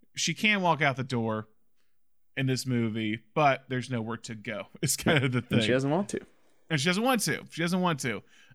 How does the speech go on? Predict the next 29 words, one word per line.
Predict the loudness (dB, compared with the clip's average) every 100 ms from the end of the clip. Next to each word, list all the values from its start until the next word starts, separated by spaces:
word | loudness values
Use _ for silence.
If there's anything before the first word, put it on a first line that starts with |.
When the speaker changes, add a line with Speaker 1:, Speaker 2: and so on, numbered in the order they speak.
| -2
Speaker 1:
Um, | 2 4 4 2 -2 -8 -4
but | 2
yeah, | 2
so | 2 -2
Thomas, | 0 0 0 -4
what | 0 0 0 0
is | 2 4 2 0 -2 -8 _ _ _ _ _ _ -2
today's | 0 2 2 2 -2
movie? | -4 -6 -8 -14 -18 -20 _ _ _ _ -20 -20 -2
Speaker 2:
Uh, | 2 4 2
today's | 2 4 6 4 0 0
movie | 2 4 6
is | 4 4
Mother, | 4 4 4 2 -2 _ _ _ _ _ _ -20 _ _ -20 -14 -2
uh, | 0 0
stylized | 2 2 4 2 2 0 0
as | 0 -2 -6 2
lowercase, | 4 4 4 2 2 0 0
all | 4 6
lowercase | 6 4 2 0 2
with | 0
an | 0
exclamation | -2 -2 0 0 -2 -4
point | -2 -4
at | -2
the | -2
end. | -2 -4 _ _ _ -2
Very | 0 2
important. | 0 0 0 -2